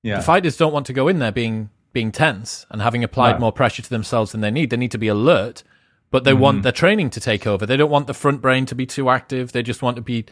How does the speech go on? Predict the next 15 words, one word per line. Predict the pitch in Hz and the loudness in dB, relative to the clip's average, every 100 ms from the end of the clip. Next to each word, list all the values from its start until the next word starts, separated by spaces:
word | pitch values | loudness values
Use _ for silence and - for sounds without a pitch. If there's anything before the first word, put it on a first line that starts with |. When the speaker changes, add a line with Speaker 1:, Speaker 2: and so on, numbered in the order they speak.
| _ _ | _ _
Speaker 2:
seeing | - - 135 135 | -8 0 2 2
and | 123 107 | 0 -2
feeling | - - 143 139 131 | -8 -4 0 2 2
and | 113 | 0
moving. | 120 135 135 131 131 _ _ _ _ - | 2 4 4 0 -4 _ _ _ _ -2
And, | 117 117 | 0 2
um, | 113 110 107 | 2 2 0
Speaker 1:
Mm-hmm. | 107 117 110 - | -2 -6 -8 -2
Speaker 2:
yeah, | 123 | 0
the | 113 | 2
same | 110 127 | 0 0
in | 123 | 2
baseball | 127 147 - 107 | 2 0 2 0
as | 104 | 2
well. | 147 85 | -2 -4